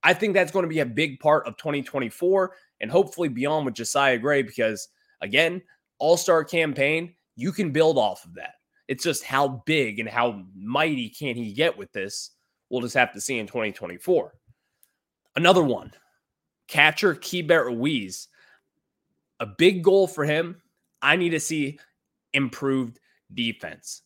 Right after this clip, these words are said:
Keibert Ruiz, we've talked about it with Baseball Savant here and all the different metrics that kinda show about how he took this defensive step back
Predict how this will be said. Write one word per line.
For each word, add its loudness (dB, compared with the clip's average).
Keibert 2
Ruiz, 0
we've -12
talked 0
about 2
it 0
with -6
Baseball 0
Savant -4
here -10
and -10
all 4
the -6
different -2
metrics -2
that -8
kinda -6
show 0
about -2
how 0
he -2
took -8
this -10
defensive -6
step -4
back 2